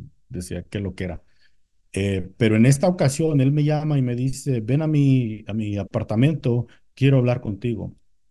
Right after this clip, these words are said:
Y nunca se me va a olvidar cuando llego y, y me abre la puerta. Mi tío, este, es un hombre fuerte, grande, este, robusto, ¿verdad? Eh, y él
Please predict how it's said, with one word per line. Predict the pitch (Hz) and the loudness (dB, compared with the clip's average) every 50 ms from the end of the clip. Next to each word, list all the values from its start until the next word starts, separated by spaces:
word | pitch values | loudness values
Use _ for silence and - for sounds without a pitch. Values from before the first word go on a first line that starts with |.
| _ _ _ _ _ _ _ _ _ _ _ | _ _ _ _ _ _ _ _ _ _ _
Y | - 117 123 | 2 4 6
nunca | 123 139 147 147 - 147 | 6 6 6 4 2 2
se | - 165 | 2 4
me | 151 135 | 4 4
va | 123 120 123 | 4 4 2
a | |
olvidar | 127 131 123 113 113 113 110 - | 2 2 2 2 0 -2 -4 -6
cuando | - 104 98 92 95 95 95 90 87 85 85 80 85 | -8 -6 -6 -6 -6 -4 -4 -4 -4 -4 -6 -8 -4
llego | 90 107 127 143 143 135 143 135 123 | 0 4 4 4 4 4 4 4 4
y, | 113 110 107 104 101 101 101 | 4 2 0 0 -2 -4 -4
y | 104 98 95 90 | -6 -6 -4 -4
me | 95 98 104 | -2 -2 0
abre | 113 135 147 | 2 2 4
la | 139 127 - - | 2 2 0 -2
puerta. | - 107 104 - - - 110 107 - _ _ _ _ _ _ _ _ | -4 -6 -6 -6 -8 -10 -10 -10 -12 _ _ _ _ _ _ _ _
Mi | - 98 | -6 -6
tío, | 98 - - - 123 127 127 123 117 113 107 | -6 -4 -2 2 2 4 4 2 2 0 0
este, | 101 98 95 - - - 98 | -2 -4 -8 -12 -10 -12 -10
es | - - | -6 -4
un | 113 110 | -2 -2
hombre | 110 110 107 110 110 110 107 104 101 95 92 90 90 90 - - _ _ _ _ _ _ _ _ | 0 -2 0 0 -2 -2 -2 -2 -2 -4 -4 -6 -8 -10 -14 -18 _ _ _ _ _ _ _ _
fuerte, | - 113 113 107 - - - - 107 107 101 95 95 95 - 95 98 - - | 0 0 0 0 -2 -6 -6 -6 -6 -4 -6 -6 -8 -8 -10 -12 -14 -14 -10
grande, | - 90 107 110 120 117 110 104 101 101 101 - - _ _ _ _ _ _ _ _ _ _ | -4 -2 0 0 0 0 0 -2 -4 -8 -10 -14 -18 _ _ _ _ _ _ _ _ _ _
este, | - - 98 98 - - - _ - 95 95 90 87 85 | -12 -10 -10 -10 -10 -12 -16 _ -8 -6 -6 -4 -6 -6
robusto, | 90 98 92 95 107 127 123 - - 92 | -6 -6 -4 0 0 0 0 0 -2 -4
¿verdad? | 92 92 95 95 98 104 123 123 - | -4 -4 -4 -4 -4 -4 -4 -6 -6
Eh, | 98 101 101 98 95 92 90 87 87 87 - _ - | -6 -4 -4 -4 -4 -4 -6 -8 -10 -12 -14 _ -8
y | 98 101 107 | -2 0 0
él | 113 120 127 123 120 113 - | 2 2 2 2 0 -2 -4